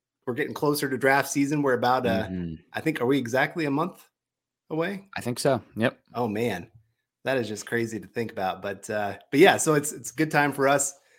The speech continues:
Speaker 1: Love getting this opportunity to talk with you guys, uh, about some Bronco football and everything going on. Got some Bronco ownership talking today, and it was, it was really good to hear them. They, they are
Speaker 2: Mm-hmm.
Speaker 1: a breath of fresh air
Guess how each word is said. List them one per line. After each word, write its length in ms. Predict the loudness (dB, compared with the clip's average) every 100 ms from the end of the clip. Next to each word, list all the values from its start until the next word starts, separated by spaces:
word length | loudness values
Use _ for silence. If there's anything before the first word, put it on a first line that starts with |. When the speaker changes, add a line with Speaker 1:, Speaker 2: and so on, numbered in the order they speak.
| _ _ -2
Speaker 1:
Love 240 | 0 0
getting 180 | -2 -2
this 200 | -4 -2
opportunity 500 | -2 -2 -4 -4 -2
to 40 |
talk 260 | -2 -2 -4
with 100 | -6
you 80 | -2
guys, 460 | 2 2 0 -2
uh, 180 | -2 -2
about 220 | -2 -4
some 140 | -4 0
Bronco 320 | 2 2 0
football 480 | -4 0 4 6 4
and 100 | 0
everything 300 | -2 -4 -2
going 260 | 0 0
on. 340 | 2 2 0 -4 _ _ _ 0
Got 160 | 0
some 140 | 2 6
Bronco 380 | 6 8 6
ownership 500 | 6 6 4 0 -2
talking 360 | 2 2 2 0
today, 500 | 2 4 4 2 -4 _ _ _ _ _ _ _
and 480 | -8 -4 -2 -4 -8
it 160 | -8
was, 140 | -8 -8
it 40 |
was 120 | -6 2
really 180 | 4
good 160 | 4 4
to 60 | 4
hear 140 | 4
them. 300 | 4 2 -2 _ _ _
They, 80 | -4
they 240 | -2 0 4
are 120 | 4
Speaker 2:
Mm-hmm. 100 | 4
Speaker 1:
a 20 |
breath 200 | 0 -2
of 60 | -2
fresh 280 | -2 0
air 260 | 2 0 -2